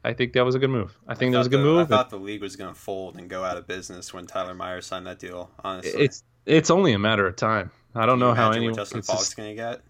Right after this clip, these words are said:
Speaker 1: Yeah, and I can't, I don't know how anyone can sustain Shea Weber's contract. I mean, it's just, geez. I mean, it just gets worse and worse. <laughs> No, every year it just seems like,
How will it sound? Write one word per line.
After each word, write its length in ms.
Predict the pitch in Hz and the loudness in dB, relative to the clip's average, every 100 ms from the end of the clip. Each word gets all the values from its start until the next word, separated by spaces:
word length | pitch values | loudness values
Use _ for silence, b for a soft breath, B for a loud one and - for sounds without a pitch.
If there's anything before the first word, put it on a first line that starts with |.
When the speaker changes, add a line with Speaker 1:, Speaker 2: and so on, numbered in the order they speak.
| _ - | _ 0
Speaker 1:
Yeah, 200 | 139 113 | 2 4
and 80 | |
I 100 | 117 | 2
can't, 180 | 127 127 | 0 -2
I 60 | 117 | 0
don't 180 | 135 139 | 2 4
know 100 | 123 | 4
how 80 | |
anyone 280 | 131 139 131 | 4 4 2
can 120 | 120 | 0
sustain 520 | 110 113 - 127 127 113 | -4 -4 0 2 2 2
Shea 240 | - 127 | 2 4
Weber's 340 | 117 120 123 | 4 4 0
contract. 640 | - 127 127 123 135 147 110 | 0 0 0 0 -2 -2 -6
I 40 | |
mean, 320 | 98 95 95 101 | -4 -6 -6 -6
it's 180 | 107 - | -8 -8
just, 220 | 107 - | -8 -4
geez. 340 | 117 98 92 - - | 0 0 -2 -8 -4
I 80 | 135 | 2
mean, 220 | 110 98 98 147 | 2 2 -2 -8
it 100 | - | -4
just 180 | 127 | -4
gets 160 | - - | -2 2
worse 240 | 107 95 | 4 4
and 100 | 95 | 2
worse. 240 | 92 98 - B 175 - 202 | -2 -6 -6 B -2 4 4
<laughs> 480 | - - 254 214 - | 2 -10 -6 -6 0
No, 120 | 147 110 | 2 4
every 280 | 160 254 | 4 0
year 260 | 226 247 139 | -4 0 0
it 60 | 110 | -2
just 180 | 117 | -8
seems 280 | - 156 127 | -6 -6 0
like, 280 | 110 101 | 0 0